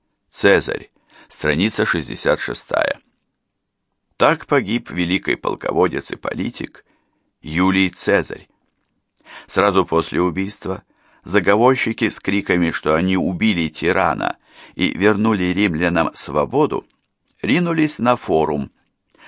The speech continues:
но затем, испугавшись, что за ними никто не последовал, укрепились с отрядами преданных рабов и гладиаторов на Капитолии. Когда на следующий день, шестнадцатого марта,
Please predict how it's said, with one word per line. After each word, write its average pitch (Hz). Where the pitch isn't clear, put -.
но 87
затем, 85
испугавшись, 52
что -
за 69
ними 78
никто 82
не 50
последовал, 92
укрепились 156
с -
отрядами 117
преданных 90
рабов 85
и -
гладиаторов 82
на 95
Капитолии. 64
Когда 87
на 90
следующий 78
день, 76
шестнадцатого 104
марта, 92